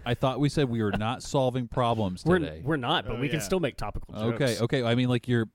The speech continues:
Speaker 1: this is very triggering for me.
Speaker 3: You get, you're getting borderline solving problems. We don't like that this week. <laughs> No solutions, just rants.
Speaker 2: But, uh, so he did bring up Chris's, 'cause I asked him, I said, "Hey, I, you know, my dad's looking to come up here in a few weeks." And, um,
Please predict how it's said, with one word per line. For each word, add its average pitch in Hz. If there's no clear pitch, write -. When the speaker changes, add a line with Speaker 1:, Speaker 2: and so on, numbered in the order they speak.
Speaker 1:
this 117
is 110
very 101
triggering 92
for -
me. 76
Speaker 3:
You 135
get, -
you're 147
getting 139
borderline 151
solving 127
problems. 120
We 139
don't 151
like 127
that 113
this -
week. 123
<laughs> -
No 208
solutions, 202
just 156
rants. 131
Speaker 2:
But, 170
uh, 139
so 151
he 156
did 175
bring 185
up 175
Chris's, 127
'cause 147
I 165
asked 160
him, 123
I 110
said, 117
"Hey, 131
I, 123
you 131
know, 120
my 120
dad's 120
looking 110
to -
come 113
up 104
here 113
in 98
a 92
few 123
weeks." -
And, 131
um, 104